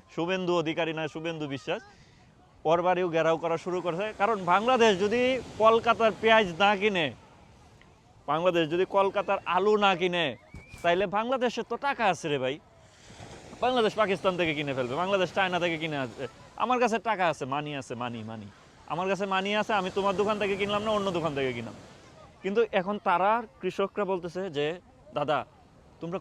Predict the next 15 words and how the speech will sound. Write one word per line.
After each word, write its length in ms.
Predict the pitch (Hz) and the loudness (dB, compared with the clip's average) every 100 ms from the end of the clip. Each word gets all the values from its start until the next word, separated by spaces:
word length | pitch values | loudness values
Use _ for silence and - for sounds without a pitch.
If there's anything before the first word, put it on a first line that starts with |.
| - | -2
কম 320 | 208 214 208 | 0 0 2
দামেই 340 | 214 208 233 | 2 2 2
নাও, 280 | 220 214 262 - | 2 2 0 -2
কিন্তু 220 | 196 190 | -2 -2
তোমরা 260 | 196 185 | 0 -2
নাও।" 340 | 175 156 143 117 - - - - - - - | 0 0 0 -4 -14 -20 -20 -20 -20 -20 -6
এই 120 | 196 208 | 0 0
যে 80 | 240 | 0
কি 140 | 233 269 | 2 6
হইলো 320 | 269 247 196 | 8 8 6
ভাই, 240 | 165 170 208 - - 165 | 6 6 2 -8 -12 2
লাভ 160 | 202 196 | 4 4
করে 160 | 226 226 | 2 2
বাংলাদেশের 540 | 214 233 247 247 226 | 2 2 2 2 2
সাথে 260 | 208 220 | 0 0